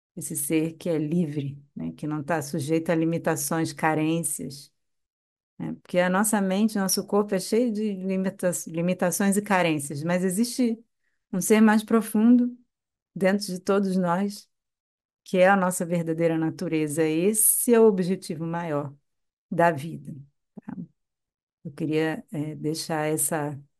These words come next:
essa sementinha plantada aí, mesmo que você seja da terceira idade, se você ainda não, é, se questionou muito sobre isso,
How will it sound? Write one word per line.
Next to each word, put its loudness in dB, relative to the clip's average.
essa -2
sementinha 0
plantada 0
aí, -2
mesmo 2
que -12
você -2
seja 0
da 4
terceira 0
idade, 2
se -10
você 2
ainda 8
não, 2
é, -2
se -10
questionou 2
muito 2
sobre 0
isso, 0